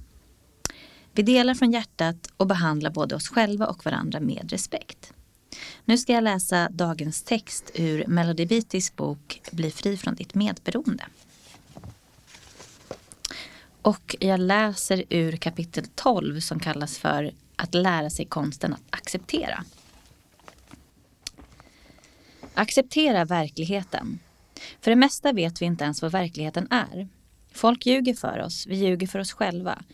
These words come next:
och det går runt i huvudet på oss. Resten av tiden är verkligheten faktiskt mer än vad vi kan stå ut med. Mer än någon annan kan stå ut med.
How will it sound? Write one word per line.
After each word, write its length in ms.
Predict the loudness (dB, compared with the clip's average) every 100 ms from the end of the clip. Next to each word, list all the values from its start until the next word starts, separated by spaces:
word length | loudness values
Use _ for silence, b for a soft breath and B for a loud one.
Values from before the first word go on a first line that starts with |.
| B
och 200 | B -4
det 60 | 2
går 140 | 4
runt 300 | 6 6 4
i 60 | 0
huvudet 420 | -2 -2 -2 -4
på 120 | -8 -12
oss. 280 | -12 -12 -16 _ _ _ -20 B B B
Resten 360 | 2 4 4
av 60 | 2
tiden 540 | 2 0 0 0 -2 0
är 60 |
verkligheten 560 | 2 0 0 -6 -4 -6
faktiskt 380 | -6 -6 -4 0
mer 220 | 2 2
än 100 | 0
vad 100 | -2
vi 120 | -6
kan 220 | -6 -8
stå 140 | -6 -2
ut 340 | -2 -2 -8
med. 180 | -14 -14 -16 -20 b b b
Mer 280 | 4 6 6
än 120 | 2
någon 280 | 0 -2 0
annan 340 | 0 2 0
kan 180 | 0 -4
stå 140 | -4
ut 220 | -6 -6 -8
med. 180 | -10